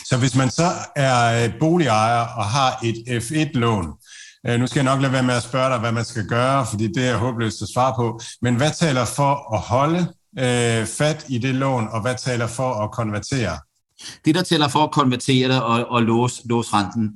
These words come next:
Speaker 2: øh, er, at, at, at, at vi har historisk lave renter, og der ligger en inflationsforventning, der ikke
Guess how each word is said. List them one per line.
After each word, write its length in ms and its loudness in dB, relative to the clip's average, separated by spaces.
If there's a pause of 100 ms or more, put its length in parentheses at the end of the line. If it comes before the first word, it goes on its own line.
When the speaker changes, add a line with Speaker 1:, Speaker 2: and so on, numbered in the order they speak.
Speaker 2:
øh, 260 0
er, 440 0
at, 300 -4
at, 280 -4
at, 120 -2 (220)
at 120 0
vi 80 2
har 200 2
historisk 580 0
lave 280 0
renter, 220 0
og 220 -4
der 60 2
ligger 320 2
en 160 0
inflationsforventning, 1080 -2
der 60 -2
ikke 520 0